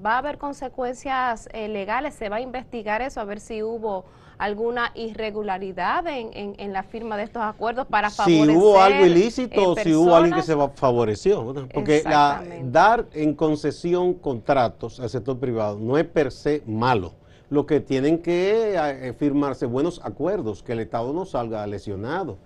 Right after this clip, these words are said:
Speaker 2: Aquí hubo un famoso acuerdo también, recordamos, con una planta en San Pedro de Macorís, que será la cosa más lesiva para el Estado, porque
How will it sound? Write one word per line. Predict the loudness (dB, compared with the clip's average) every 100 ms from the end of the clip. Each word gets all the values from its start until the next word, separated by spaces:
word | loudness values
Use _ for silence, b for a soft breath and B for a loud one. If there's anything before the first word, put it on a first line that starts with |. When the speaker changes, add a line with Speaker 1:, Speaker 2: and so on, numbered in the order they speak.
| b b b
Speaker 2:
Aquí | -8 0 2
hubo | 2
un | 2
famoso | 0 0 -2
acuerdo | -2 -2 -2
también, | -4 -6 -4 -4 -4 -6
recordamos, | -8 -6 -2 -2 -2
con | -4 -4
una | -4 -6
planta | -6 -6 -6 -6 -8
en | -6
San | -8
Pedro | -4 -2 0
de | -2
Macorís, | -4 -4 -4 -4 -8 -18 b b b -12
que | -6
será | -4
la | -2 -2
cosa | -2 -2
más | 0 0
lesiva | 0 0 0 0
para | -4
el | -6
Estado, | -4 0 0 0
porque | -6 -6 -8